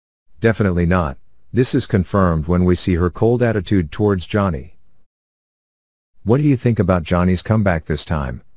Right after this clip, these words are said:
Please leave your prediction in the comment section below.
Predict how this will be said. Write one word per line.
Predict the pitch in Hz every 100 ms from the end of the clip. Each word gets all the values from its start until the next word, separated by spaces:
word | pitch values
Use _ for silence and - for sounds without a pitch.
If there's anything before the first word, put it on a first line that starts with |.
| -
Please | - 131 120
leave | 120 123 113
your | 113
prediction | - 90 90 - 95
in | 85
the |
comment | 85 98 95 90
section | - 101 - 87
below. | 78 71 67 60